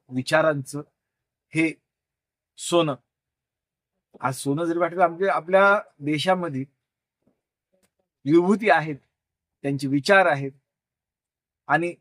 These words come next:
सामाजिक सौ-, सौख्य आणि एकात्मतेचा हा जो भाव आहे, म्हणून तुम्ही आम्ही एका दिल्यानं, दिलानं, एका अंतःकरणानं एकमेकाला समजून घेतो.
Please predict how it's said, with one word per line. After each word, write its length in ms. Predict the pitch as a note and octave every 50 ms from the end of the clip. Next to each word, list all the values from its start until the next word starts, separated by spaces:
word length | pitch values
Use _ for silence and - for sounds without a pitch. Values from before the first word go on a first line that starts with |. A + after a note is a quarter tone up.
| _ _ -
सामाजिक 560 | - - C#3+ C#3+ D3+ D#3+ E3 D#3 F3+ G3+ -
सौ-, 460 | - - - D3 D3 D3 - _ - C#3
सौख्य 440 | - E3 E3+ D#3+ - - - F#3
आणि 280 | G3 F3 D#3+ E3 F#3 F#3 - _ _ _ _ _ _ _
एकात्मतेचा 1040 | D#3+ D3+ C#3+ G3 F#3+ F#3+ - F3+ F3+ F3+ D#3 - F3+ F3 E3+ D3+ - - F3 F#3 F3+ - _ _ _ _ _ _ _ _ _ _
हा 220 | - - D#3+ E3
जो 260 | D#3 D3+ F3 F3+ - - _ _ D3+ C3 A#2+ - _ _ _
भाव 320 | C3 - - D3+ E3+ E3+ D3+
आहे, 240 | C#3+ C3 B2 B2+ - _ _ _ _ _ _ _ _ _ _ _ _ _ _ _ _ _ _
म्हणून 280 | D3 D#3 F3+ A3 A3+ F#3+
तुम्ही 320 | - _ G3+ G3 G#3+ A3+
आम्ही 340 | G#3+ F3+ F3+ F3 F#3 F#3+ F#3+ - _ _ _ _ _ _ _ _ _ _ _ _ _ _ _ _ _ _ _ _ _ _ _ _ _ _ _ _ _ _ _
एका 240 | D#3+ E3+ - A3 G#3+
दिल्यानं, 440 | F#3 F#3+ F#3+ F3+ E3+ D#3 D#3 D#3 D3 _ _
दिलानं, 420 | D#3+ C#3+ D3+ E3+ D#3+ D3+ D3 C#3+ C#3+ D3 _ _ _ _ _ _ _ _ _ _
एका 420 | D3 D3+ D3 C#3+ - F3+ F#3+ G3 F#3+ - _ _ _ _ _ _ _ _ _ _ _ _ _ _ _ _ _ _ _
अंतःकरणानं 800 | C3 C#3 D3+ C#3+ G3+ G3+ - - E3+ D#3 D3 D3 C#3 C3 B2+ C3+ - _ _ _ _ _ _ -
एकमेकाला 640 | D#3 D#3 - D3+ D3 D3 C#3 B2+ C#3+ C#3+ C#3+ C#3
समजून 560 | C3 - - - C#3 C#3+ D3+ D3 D#3 C#3+ C#3
घेतो. 240 | A#2+ A#2 A#2 - -